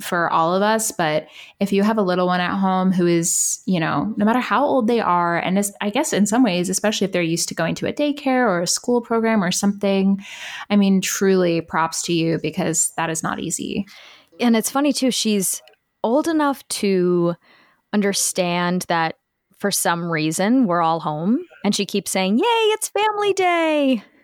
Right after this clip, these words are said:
Speaker 1: Oh, how sweet.
Speaker 2: Which is so sweet and so blissfully unaware. And I
Speaker 1: Yeah.
Speaker 2: am not telling her anything except that school is closed right now, and so is Daddy's work.
Speaker 1: Yeah.
Speaker 2: But other than that, I'm not explaining any of this to her 'cause she can't, there's no reason to.
Speaker 1: Yeah.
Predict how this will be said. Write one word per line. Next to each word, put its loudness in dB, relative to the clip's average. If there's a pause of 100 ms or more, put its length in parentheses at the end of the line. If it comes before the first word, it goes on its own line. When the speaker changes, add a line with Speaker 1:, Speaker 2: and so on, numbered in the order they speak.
Speaker 1:
Oh, 2
how -8
sweet. 0
Speaker 2:
Which 0
is -2
so 0
sweet 0
and 2
so 2
blissfully 0
unaware. 0
And 0
I 0
Speaker 1:
Yeah. 0
Speaker 2:
am 2
not 2
telling -4
her 0
anything 0
except -2
that -2
school -6
is -6
closed -2
right 0
now, 0
and 0
so 0
is 0
Daddy's -2
work. -6
Speaker 1:
Yeah. -2
Speaker 2:
But 0
other 4
than -2 (160)
that, -4
I'm 0
not 2
explaining -6
any -4
of -4
this -4
to -6
her -2
'cause -6
she -4
can't, -6 (200)
there's 2
no 2
reason -8
to. -10
Speaker 1:
Yeah. -4